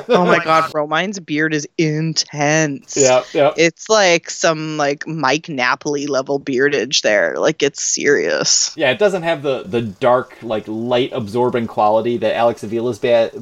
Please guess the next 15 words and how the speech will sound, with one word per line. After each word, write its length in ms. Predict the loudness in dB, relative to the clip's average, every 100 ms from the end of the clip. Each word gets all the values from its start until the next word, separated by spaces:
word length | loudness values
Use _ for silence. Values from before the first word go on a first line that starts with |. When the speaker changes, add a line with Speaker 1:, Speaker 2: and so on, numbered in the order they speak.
| -6
Speaker 2:
beard 320 | 0 0 2
once 200 | 0 0
had, 280 | 2 2 2
but 120 | 0
yeah, 120 | 2
Mike 240 | 4 2 0
Napoli's 400 | -4 -4 -6 -6
a 40 |
good 180 | -8 -8
comparison. 540 | -10 -6 -6 -6 -18 -16 -12
<laughs> 60 | -10 -8 -8 -6
Speaker 1:
Yeah. 280 | -8 -8 -12 -12 -18 -14 -2
Speaker 2:
All 80 | 2
Speaker 1:
So, 60 |
Speaker 2:
right. 280 | 4 2 0